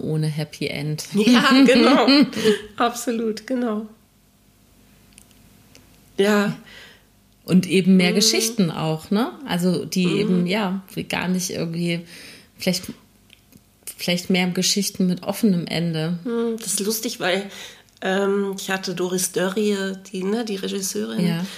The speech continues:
Speaker 2: in meinem Podcast und die hat genau das gesagt, dass sie so, die unterrichtet auch in München an der Filmhochschule, dass sie, dass ihren Studenten immer sagt und allen immer sagt, dass wir mehr Geschichten brauchen, die eben keine Heldenreise sind.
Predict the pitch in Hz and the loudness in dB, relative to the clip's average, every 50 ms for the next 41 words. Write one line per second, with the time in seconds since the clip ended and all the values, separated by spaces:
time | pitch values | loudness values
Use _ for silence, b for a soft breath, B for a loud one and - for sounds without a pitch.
0 | B B B - 196 190 190 190 190 190 185 185 185 185 - - 208 190 180 185 | B B B -4 -2 -2 0 0 0 -2 -4 -6 -8 -10 -10 -10 -8 -8 -6 -6
1 | - - - 202 202 - - 202 202 208 208 220 226 220 - - 220 220 226 233 | -8 -4 -4 -4 -4 -4 -8 -4 -2 -2 -2 -2 -4 -4 -2 -2 0 2 2 2
2 | 247 262 240 226 - - 196 185 190 190 220 214 214 214 - - - - 202 190 | 2 2 0 -2 -2 -2 -2 -4 -2 -4 -4 -4 -4 -6 -10 -16 -12 -10 -8 -8
3 | 185 - 196 185 175 190 196 190 180 170 160 147 165 165 170 170 165 - - 220 | -6 -4 -6 -4 -4 -4 -6 -6 -8 -8 -6 -6 -4 -4 -2 -4 -4 -6 -8 -10
4 | 208 - - 202 208 - 185 185 185 175 180 190 208 208 208 - 190 180 - 185 | -10 -8 -10 -10 -6 -6 -8 -6 -4 -4 -2 -2 -2 -4 -4 -6 -8 -8 -6 -6
5 | 190 190 - 196 220 220 214 214 - - 226 226 220 220 226 B B B B B | -8 -8 -6 -6 -6 -6 -8 -8 -10 -12 -10 -8 -8 -8 -10 B B B B B
6 | B B B B B _ - - 196 190 185 185 - 196 - - 214 208 208 208 | B B B B B _ -6 -4 -2 -2 -2 -2 -2 -4 -2 -4 -2 -2 -2 -2
7 | 208 214 208 - - 214 208 208 202 - - 220 226 240 233 226 202 196 214 214 | -2 -4 -6 -4 0 0 2 2 2 0 0 0 0 0 0 0 0 2 2 2
8 | 208 - - 170 175 175 180 180 - 202 202 - - 196 196 208 226 226 220 214 | 2 0 0 -4 -4 -4 -4 -4 -4 -6 -6 -4 -2 -2 0 2 2 2 2 2
9 | 208 202 185 185 175 185 202 208 202 - 175 - - 185 170 175 196 214 202 208 | 0 0 -2 -2 -2 -2 -2 -4 -4 -6 -8 -4 -4 -2 -2 0 -2 -2 -2 -2
10 | - - 208 202 - 202 190 - 170 180 180 180 185 185 - - 175 190 180 175 | -4 -4 -4 -6 -6 -6 -6 -2 -2 -4 -2 -4 -6 -6 -4 -4 -4 -4 -6 -8
11 | - 180 175 175 175 180 180 165 170 175 190 202 180 175 - 165 151 160 - 147 | -6 -8 -6 -6 -6 -4 -2 -2 -2 0 2 0 0 0 -2 -4 -4 -4 -4 -6
12 | 151 - - - - - - - - | -8 -10 -10 -10 -10 -10 -10 -12 -16